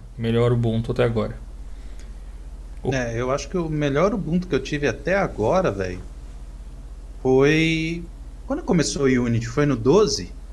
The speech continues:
Speaker 1: O Unity começou no onze zero quatro.
Speaker 2: Acho que foi no onze dez, acho que eu comecei a migrar de vez, vamos dizer assim. Cara, eu achei, eu falei, nossa, olha que tá bacana, velho.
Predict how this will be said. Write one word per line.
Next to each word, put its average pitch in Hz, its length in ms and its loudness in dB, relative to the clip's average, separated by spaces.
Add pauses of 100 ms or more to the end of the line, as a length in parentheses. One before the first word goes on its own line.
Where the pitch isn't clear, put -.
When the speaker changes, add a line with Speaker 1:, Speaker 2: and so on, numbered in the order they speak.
(1120)
Speaker 1:
O 127 120 2
Unity 131 420 4
começou 139 320 2
no 135 140 6
onze 165 240 4
zero 151 180 4
quatro. - 380 0 (1120)
Speaker 2:
Acho - 100 -8
que - 80 -12
foi 151 140 2
no 151 120 4
onze 190 300 4
dez, 127 420 2
acho 120 160 -6
que 135 100 0
eu 127 460 2 (160)
comecei 123 340 -4
a 127 40 2
migrar 123 340 4
de 117 140 -4
vez, 107 260 0
vamos 107 200 -2
dizer 107 140 -2
assim. 107 300 -6 (760)
Cara, 147 200 6
eu 139 60 6
achei, 156 320 2
eu 170 60 -4
falei, 240 180 -8
nossa, 339 380 -2
olha 466 140 2
que 311 120 -2
tá 135 120 0
bacana, 117 540 0
velho. 95 160 -4